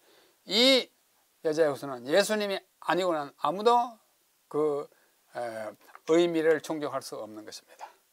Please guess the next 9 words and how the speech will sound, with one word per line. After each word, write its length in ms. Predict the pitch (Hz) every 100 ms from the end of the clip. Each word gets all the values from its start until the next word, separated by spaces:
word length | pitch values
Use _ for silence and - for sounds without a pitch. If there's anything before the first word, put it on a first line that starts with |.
| _ _ _
성경은 480 | - 175 175 160 151
이렇게 460 | 160 160 143 202 - _ _
창세기로부터, 960 | - 208 226 240 208 196 226 202 139 135 _ _ _ _
뭐, 120 | 165
예수님 380 | 160 170 196 170
오신 280 | 156 202 190
때까지, 560 | 185 156 196 175 135 - _
또 360 | - 147 151 151
오늘 360 | 185 175 143